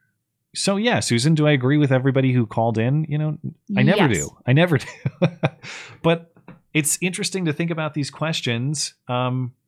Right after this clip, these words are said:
Speaker 1: well, it's just interesting that there's a moral value assigned to, to even thinking about them or talking about them. You're a bad person if you have those conversations.
Speaker 2: Mm-hmm. Yeah.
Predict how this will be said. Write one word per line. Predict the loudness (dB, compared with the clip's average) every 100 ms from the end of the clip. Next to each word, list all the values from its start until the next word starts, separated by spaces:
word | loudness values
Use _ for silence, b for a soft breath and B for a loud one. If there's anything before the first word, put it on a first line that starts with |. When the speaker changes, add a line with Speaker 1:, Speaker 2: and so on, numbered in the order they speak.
| -6
Speaker 1:
well, | -2
it's | 0
just | 0 0
interesting | -2 -2 -4 -2
that | -2
there's | -2
a | -2
moral | -2 -2 -2 -2
value | -2 -2 -2 -2 -2
assigned | -4 -4 -4 -4
to, | -6 -6 -8
to | -10 -10
even | -6 -6
thinking | -6 -6 -4
about | -4 -4
them | -4
or | -4
talking | -6 -6
about | -6 -6
them. | -8
You're | -10
a |
bad | -6 -2 -2 -2
person | -6 -6 -4 -6
if | -6
you | -8
have | -6 -6
those | -10
conversations. | -10 -10 -10 -14 -14 -16 -8
Speaker 2:
Mm-hmm. | -4 -2 -2 -8 _ _ _ _ _ _ _
Yeah. | -16